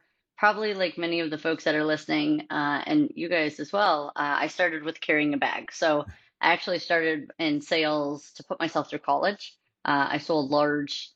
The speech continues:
travel packages. Um, and then I was supposed to, m-,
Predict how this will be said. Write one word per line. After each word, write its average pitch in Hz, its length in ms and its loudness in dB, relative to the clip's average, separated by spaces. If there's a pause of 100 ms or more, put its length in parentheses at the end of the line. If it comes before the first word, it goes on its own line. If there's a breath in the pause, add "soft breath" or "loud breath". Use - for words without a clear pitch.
(200)
travel 139 300 0
packages. 139 760 -4
Um, 156 500 2
and 156 220 4
then 151 420 0 (300 soft breath)
I 165 80 -2
was 156 120 -4
supposed 170 400 -2
to, 151 640 2 (160)
m-, - 140 -8